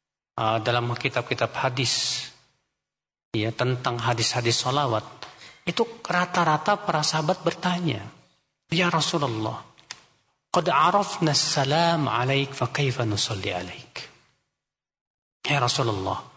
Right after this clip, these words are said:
kami telah mengetahui bagaimana mengucapkan salam kepadamu. Lalu bagaimana mengucapkan salawat kepadamu, hai Rasulullah? Padahal para sahabat ahli bahasa semua, Pak.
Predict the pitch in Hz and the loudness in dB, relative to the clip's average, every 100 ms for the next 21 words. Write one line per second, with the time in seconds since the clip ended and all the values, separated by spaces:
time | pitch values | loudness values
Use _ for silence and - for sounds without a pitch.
0 | _ _ _ _ - 185 208 240 220 190 | _ _ _ _ -2 0 2 2 2 2
1 | 160 175 180 175 156 147 175 202 196 156 | 2 2 2 2 0 0 2 2 2 2
2 | 139 147 139 151 170 185 185 170 151 135 | 0 2 2 2 2 2 2 2 2 2
3 | 151 - 160 147 165 170 180 147 117 113 | -2 -2 -2 0 0 2 2 0 -2 -4
4 | 101 95 95 98 - _ _ _ _ _ | -4 -4 -8 -12 -20 _ _ _ _ _
5 | _ _ _ _ _ _ _ _ - - | _ _ _ _ _ _ _ _ -20 -12
6 | - 233 254 226 185 202 233 262 233 175 | 0 2 4 4 2 2 2 2 2 2
7 | 143 135 160 160 151 170 156 156 139 - | 2 0 2 2 2 0 -2 -2 0 0
8 | 143 139 131 - 135 123 110 117 110 110 | 2 2 2 0 -2 0 0 2 0 0
9 | 104 101 - 113 110 113 117 - - _ | 0 0 -2 -4 -6 -10 -12 -16 -20 _
10 | _ _ _ _ _ _ _ _ _ _ | _ _ _ _ _ _ _ _ _ _
11 | _ _ 139 160 160 165 151 160 139 131 | _ _ 0 0 2 2 2 2 2 2
12 | 151 - 139 139 123 120 127 - 127 - | 0 0 -2 0 2 2 2 2 0 0
13 | 143 147 123 - | 2 2 0 -2